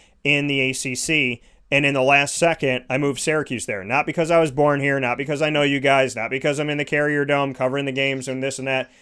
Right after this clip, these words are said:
I did it based on a, a specific set of reasons for you and Mike Gbinije and Trevor Cooney. Like, I, I did, there was, there was reasons why, Malachi,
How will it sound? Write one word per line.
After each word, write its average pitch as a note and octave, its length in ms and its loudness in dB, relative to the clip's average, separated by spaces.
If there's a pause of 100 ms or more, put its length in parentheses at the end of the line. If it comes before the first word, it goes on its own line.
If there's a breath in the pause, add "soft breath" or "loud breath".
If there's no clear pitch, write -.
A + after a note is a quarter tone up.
(260 soft breath)
I C#3 140 2
did D#3 220 2
it C3+ 160 0
based D3+ 320 0
on C3+ 400 4 (400 soft breath)
a, C3+ 160 2
a C3+ 40 2
specific D3+ 680 0
set D3 260 2
of A#2+ 140 -2
reasons B2 720 -2 (240 soft breath)
for B2+ 260 -2
you D#3 300 4
and C#3+ 80 2
Mike B2+ 180 2
Gbinije D3+ 420 2
and C3 120 -2
Trevor B2+ 240 0
Cooney. D#3 400 -2
Like, B2+ 160 2
I, B2 180 2
I C3 120 4
did, D3+ 280 0
there C#3+ 140 2
was, C#3 240 0
there C#3+ 120 0
was C3 160 0
reasons D3 380 -4
why, C3 220 4
Malachi, C3+ 560 2